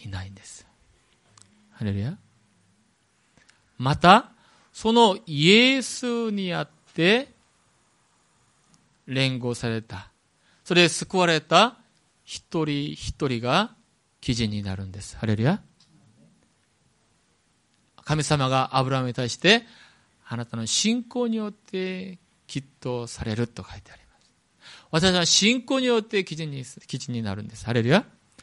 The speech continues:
だから私たち一人一人も、イエスに出会って救われた一人一人はみんな義人になって、正しい人になって、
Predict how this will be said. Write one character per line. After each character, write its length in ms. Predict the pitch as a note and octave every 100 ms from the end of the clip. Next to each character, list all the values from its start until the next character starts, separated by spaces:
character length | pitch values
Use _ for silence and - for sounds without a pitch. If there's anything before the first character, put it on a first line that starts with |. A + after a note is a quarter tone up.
| - _ -
だ 140 | G3+
か 100 | G#3
ら 220 | G#3+ F#3+
私 280 | C#3+ D#3 F#3
た 140 | F3
ち 160 | D#3+ D#3+
一 40 | C#3+
人 220 | F#3 D#3+
一 200 | C#3+ D3
人 160 | B2+
も、 380 | C#3 F#3 C4+ D#4+ _ _ _ _ _ -
イ 140 | D#3
エ 220 | F3 G3+
ス 160 | F#3 G3+
に 200 | F#3 E3
出 140 | E3
会 80 | E3
っ 40 |
て 380 | D#3+ - D#3+ D#3+
救 280 | D3+ - G3
わ 60 | E3+
れ 140 | D#3+
た 280 | D#3+ D#3 D3
一 60 |
人 240 | C#3 D#3+ C#3
一 200 | C3 B2+
人 140 | A2+
は 260 | B2 D3 D3
み 220 | B2+ C3
ん 80 | C3
な 280 | C#3+ B3 - _ _ _
義 140 | - A#2+
人 140 | A#2+
に 100 | A#2
な 160 | A2 A2
っ 20 |
て、 240 | - G#2
正 340 | - D#3 E3+ D#3
し 60 |
い 20 | E3+
人 120 | D#3
に 80 | C#3+
な 140 | C3
っ 20 |
て、 400 | B2 D#3 G3 G#3+